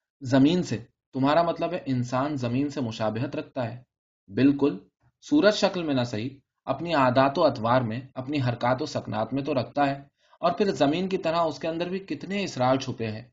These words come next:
کسے پتا؟ ہم اوپر سے جو نظر آتے ہیں، وہ ہمارے اندرونی جذبات کی بس پرچھائیاں ہی تو ہیں۔ پھر زمین کی طرح انسان بھی تو ایک ناگزیر قوت کے زیر اثر عمل کرتا رہتا ہے، اور وہ قوت کیا ہے جگجیت؟ تقدیر؟ مجھے نہیں معلوم،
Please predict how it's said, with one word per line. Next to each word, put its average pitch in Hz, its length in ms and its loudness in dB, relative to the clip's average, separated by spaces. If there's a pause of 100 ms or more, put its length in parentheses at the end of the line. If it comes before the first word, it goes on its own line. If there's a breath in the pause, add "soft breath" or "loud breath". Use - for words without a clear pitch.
(120)
کسے 196 220 -2
پتا؟ - 280 -4 (380)
ہم 170 160 2
اوپر 170 220 2
سے 190 140 -2
جو 165 140 -2
نظر 139 260 0
آتے 107 280 2
ہیں، 117 160 -4
وہ 147 220 -2
ہمارے 143 280 2
اندرونی 135 500 0
جذبات 113 520 -4
کی - 80 -10
بس 135 220 -12
پرچھائیاں 113 540 -4
ہی 156 100 -6
تو 156 140 -6
ہیں۔ 151 140 -8 (300)
پھر 185 120 2
زمین 160 340 2
کی 170 100 -2
طرح 170 240 0
انسان 131 420 2
بھی 143 80 0
تو 143 100 -2
ایک 147 140 -2
ناگزیر 117 520 0
قوت 123 440 -6
کے 127 160 -4
زیر 170 240 2 (120)
اثر 151 380 4
عمل 131 260 4
کرتا 139 320 4
رہتا 123 400 -2
ہے، 123 40 -14 (320)
اور 160 120 2
وہ 147 180 0
قوت 156 400 -2
کیا 123 180 4
ہے 147 80 2
جگجیت؟ 143 460 -2 (360)
تقدیر؟ 117 360 2 (640)
مجھے 180 220 2
نہیں 139 200 4
معلوم، 104 360 0